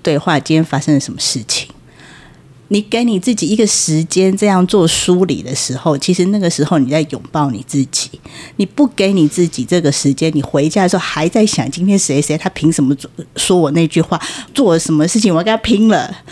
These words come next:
或者是我要做什么事情让他有一天会说我是好的，你还在这边的时候，你就在继续霸凌你自己。那如果你要这样子一直在追求完美的时候，就最后就像大阿姨讲的，你就会累积很多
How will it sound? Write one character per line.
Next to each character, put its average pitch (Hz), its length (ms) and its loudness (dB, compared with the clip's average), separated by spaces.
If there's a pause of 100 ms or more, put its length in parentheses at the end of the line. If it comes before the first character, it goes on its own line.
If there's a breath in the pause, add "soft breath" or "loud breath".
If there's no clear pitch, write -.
(260 loud breath)
或 262 120 2
者 302 60 0
是 277 80 0
我 202 160 -2
要 233 180 -2
做 240 220 -2
什 - 140 0
么 180 100 2
事 247 140 2
情 180 220 0
让 220 120 2
他 233 140 4
有 165 180 0
一 165 60 0
天 196 160 2
会 220 80 4
说 214 240 2
我 160 160 2
是 - 100 0
好 - 360 -4
的， - 240 -4 (320 loud breath)
你 190 100 2
还 196 160 0
在 285 100 4
这 269 200 0
边 220 220 0
的 185 120 2
时 156 180 0
候， 175 200 2
你 156 260 0
就 220 160 2
在 220 160 0
继 220 260 -2
续 214 160 2
霸 180 220 -2
凌 117 160 -8
你 98 100 -10
自 - 220 -10
己。 - 200 -12 (840 soft breath)
那 262 220 2 (240)
如 254 220 2
果 175 420 0 (360)
你 190 160 2
要 220 220 2 (340)
这 254 180 0
样 214 260 -4
子 - 140 -12
一 226 120 -2
直 - 120 -8
在 202 180 2
追 190 240 2
求 151 160 0
完 143 220 2
美 147 180 2
的 135 100 -2
时 - 140 -4
候， 165 100 2
就 196 200 -2
最 190 260 0
后 190 120 4
就 180 120 2
像 160 220 2
大 139 140 -2
阿 131 100 -2
姨 117 120 -4
讲 - 280 -12
的， 113 100 -12
你 147 160 -4
就 202 140 0
会 214 80 4
累 170 340 0
积 196 240 0
很 180 320 0
多 170 180 2